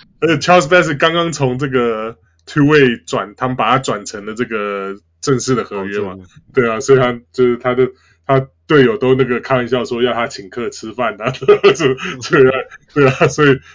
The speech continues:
Speaker 1: 我觉得他，他，他也算是一个，怎么讲，就从，从 G League 非常努力啊，就是也是 undraft-, undrafted 一个，一个 rookie 啊，现在能够等于说在马刺现在争到一席之地也不容易啊，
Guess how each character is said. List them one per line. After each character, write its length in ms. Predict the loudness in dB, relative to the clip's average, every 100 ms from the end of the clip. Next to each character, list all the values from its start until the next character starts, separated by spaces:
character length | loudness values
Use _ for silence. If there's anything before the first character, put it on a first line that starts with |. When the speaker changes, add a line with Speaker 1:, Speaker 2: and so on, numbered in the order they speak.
| -2
Speaker 1:
我 80 | 4
觉 60 |
得 60 | 8
他， 160 | 8 8
他， 220 | 6 6
他 240 | 6 6
也 120 | 6 2
算 200 | 2 2
是 180 | -2
一 40 | 0
个， 360 | 2 4 2 -2 _ _ _
怎 100 | -4
么 100 | -2
讲， 220 | 2 0 0
就 100 | -4
从， 540 | 0 0 0 -2 -4 -8 _ _
从 200 | 0 0
G 200 | 0 0
League 180 | 0 2
非 80 |
常 180 | 2 2
努 140 | -2 -2
力 240 | -2 0
啊， 140 | -4 -4
就 100 | -4
是 260 | -2 -6
也 80 | -8
是 80 | -8
undraft-, 580 | -8 -6 -4 -2 -4 -8
undrafted 720 | -16 -4 -4 -2 -8 -10 -10
一 20 |
个， 260 | -10 -8 -10 _ _ -16
一 40 |
个 60 | -12
rookie 440 | -10 -12 -14 -12 -12
啊， 60 | -8
现 180 | -6
在 120 | -6 -10 _ _ _
能 140 | -18 -6
够 340 | -2 0 -2
等 200 | -6 -8
于 40 | -8
说 120 | -8
在 360 | -4 -4 -4 -10 _ _ _ -14
马 140 | -12
刺 180 | -10 -8
现 120 | -6
在 60 | -6
争 180 | -8 -6
到 180 | -6
一 40 | -6
席 120 | -12
之 160 | -18 -14
地 160 | -12
也 80 | -12
不 140 | -8
容 220 | -8 -8 -12
易 120 |
啊， 80 | -16